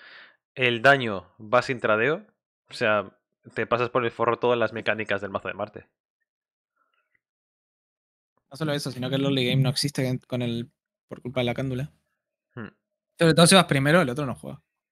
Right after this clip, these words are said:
Speaker 1: Bueno, a ver, los contra Vision.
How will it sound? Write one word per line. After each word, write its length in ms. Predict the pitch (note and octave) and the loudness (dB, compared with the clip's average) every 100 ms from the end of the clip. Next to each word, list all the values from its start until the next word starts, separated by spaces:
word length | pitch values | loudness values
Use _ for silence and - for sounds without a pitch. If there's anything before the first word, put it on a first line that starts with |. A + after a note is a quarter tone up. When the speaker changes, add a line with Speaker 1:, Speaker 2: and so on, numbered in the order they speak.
| _ _ _ _ _ _ _ _ _ _ _ _ _ _ _ _ _ _ _ _ _ _ _ _ _ _ _ _ _ - - - _ _ _ | _ _ _ _ _ _ _ _ _ _ _ _ _ _ _ _ _ _ _ _ _ _ _ _ _ _ _ _ _ -20 -20 -20 _ _ _
Speaker 1:
Bueno, 260 | A#2 G2+ G2 - | -6 -4 -6 -10
a 120 | - A#2 | -2 0
ver, 260 | A#2 A#2 | 0 0
los 260 | A#2+ B2+ - | 0 0 0
contra 240 | A2+ A#2 | -2 0
Vision. 480 | A#2 C3+ D#3+ F3+ - | 0 2 0 -2 -8